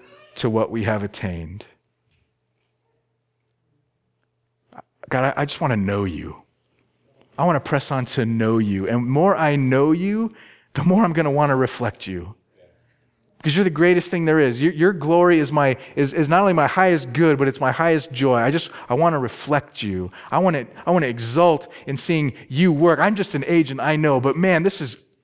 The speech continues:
it's the best to be a part of your glory and your work. That's what I was created for.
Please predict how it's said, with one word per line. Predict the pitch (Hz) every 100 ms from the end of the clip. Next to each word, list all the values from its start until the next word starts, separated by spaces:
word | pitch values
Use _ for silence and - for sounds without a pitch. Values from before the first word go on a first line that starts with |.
| -
it's | 147 - _
the | 143
best | 123 151 143 - - - - _ _ _ _ _ _ _ _ _ _ _
to | -
be | 147
a | 143
part | - 139
of | 120
your | 117 143 160
glory | 127 113 95 82 78 - _ _ _ _ _ - _ _ _ -
and | 120
your | 123 127
work. | 117 110 85 - - - _ _ _ _ _ _ _ _ _ _ _
That's | - 135
what | 160
I |
was | 131 -
created | - 143 170 113
for. | - 85 110